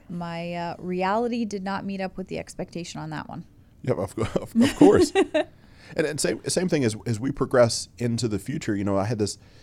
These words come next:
Speaker 2: expectation in my head that eventually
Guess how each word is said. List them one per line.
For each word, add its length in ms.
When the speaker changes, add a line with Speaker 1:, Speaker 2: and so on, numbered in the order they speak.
Speaker 2:
expectation 760
in 60
my 160
head 340
that 160
eventually 760